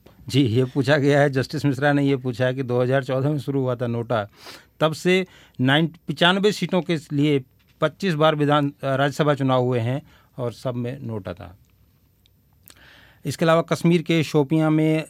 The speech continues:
चरमपंथी हमले की खबर को भी कई अखबारों ने प्रमुखता से छापा है। इस हमले में एक मेजर समेत सेना के दो जवानों की मौत हो गई थी। अप्रैल और जून के बीच पिछले साल के मुकाबले सैंतीस फीसदी सोना अधिक खरीदा गया।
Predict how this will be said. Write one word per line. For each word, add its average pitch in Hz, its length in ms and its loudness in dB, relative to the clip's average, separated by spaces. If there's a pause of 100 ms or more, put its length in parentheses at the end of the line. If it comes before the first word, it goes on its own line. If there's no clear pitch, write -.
(140)
चरमपंथी 139 480 0
हमले 139 240 2
की 139 100 -2
खबर 135 260 -2
को 143 120 0
भी 143 100 0
कई 143 200 2
अखबारों 131 340 0
ने 131 120 2
प्रमुखता 120 380 -4
से 123 120 -2
छापा 120 300 -2
है। 127 180 0
इस 123 140 -8
हमले 120 240 -2
में 120 260 -2 (340)
एक 127 280 -4
मेजर 120 300 0
समेत 120 340 -4
सेना 120 300 -4
के 120 180 -4
दो 117 320 -4
जवानों 104 360 -2
की 104 140 -6
मौत 101 220 -4
हो 98 80 -6
गई 90 160 -8
थी। - 180 -20 (880)
अप्रैल 156 400 2
और 151 360 0
जून 151 280 4
के 147 180 0
बीच 147 400 0
पिछले 147 460 -2
साल 139 300 0
के 135 140 -4
मुकाबले 131 480 0
सैंतीस 160 640 -4
फीसदी 147 380 -4
सोना 131 340 0
अधिक 127 420 -6
खरीदा 104 280 -4
गया। 95 240 -8